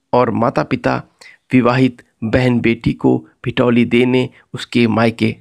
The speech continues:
जाता है। भिटौली में घर में बने व्यंजन, खजूर, खीर, पूड़ी,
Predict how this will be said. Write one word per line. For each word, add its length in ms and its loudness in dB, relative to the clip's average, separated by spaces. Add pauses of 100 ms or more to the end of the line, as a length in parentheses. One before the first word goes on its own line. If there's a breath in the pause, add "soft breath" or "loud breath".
जाता 320 -4
है। 260 -2 (560 soft breath)
भिटौली 420 2
में 280 0 (220 loud breath)
घर 320 0 (720)
में 160 0
बने 340 2 (240)
व्यंजन, 540 0 (460)
खजूर, 540 2 (440)
खीर, 440 0 (120)
पूड़ी, 500 0